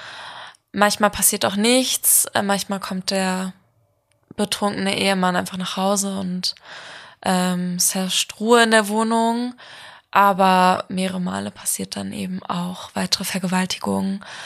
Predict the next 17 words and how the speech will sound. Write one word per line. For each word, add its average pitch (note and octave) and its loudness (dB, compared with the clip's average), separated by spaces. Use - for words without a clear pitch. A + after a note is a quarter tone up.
Ähm, F3+ 0
irgendwann F#3+ 2
nimmt F#3 -2
das F#3 0
kleine G3 -2
Mädchen G#3+ 0
ihn G#3+ -4
auch G3 -2
wahr G3 4
und G3 -6
bittet G#3 0
ihn G3+ -2
auch, G3 4
glaub G#3 -2
ich, F#3+ -4
um F#3+ -6
Hilfe, G#3 -4